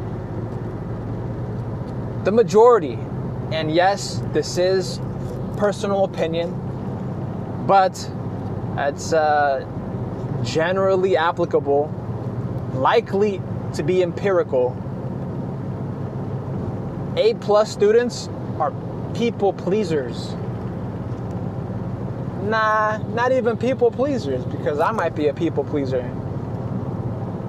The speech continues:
A plus students are authority pleasers. That's why they get the A pluses.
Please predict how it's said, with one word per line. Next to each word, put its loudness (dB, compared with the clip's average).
A 4
plus 2
students 2
are 2
authority 4
pleasers. 0
That's -6
why 4
they 8
get 4
the 4
A 2
pluses. 0